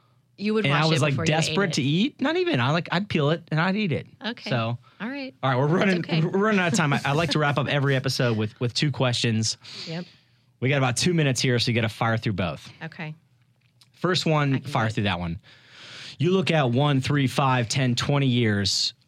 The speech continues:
Speaker 2: What is one change you'd like to see in healthcare
Speaker 1: Yeah.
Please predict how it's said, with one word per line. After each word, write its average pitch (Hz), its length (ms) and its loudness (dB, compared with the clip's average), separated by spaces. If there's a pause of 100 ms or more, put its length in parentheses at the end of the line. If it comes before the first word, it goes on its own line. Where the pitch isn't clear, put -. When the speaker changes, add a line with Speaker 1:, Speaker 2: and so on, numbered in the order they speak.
Speaker 2:
What 127 260 0
is 160 160 2
one 135 600 2
change 117 720 0
you'd 120 160 0
like 123 180 0
to 127 100 -2
see 131 200 0
in 113 80 0
healthcare 98 800 -2 (180)
Speaker 1:
Yeah. 156 280 -12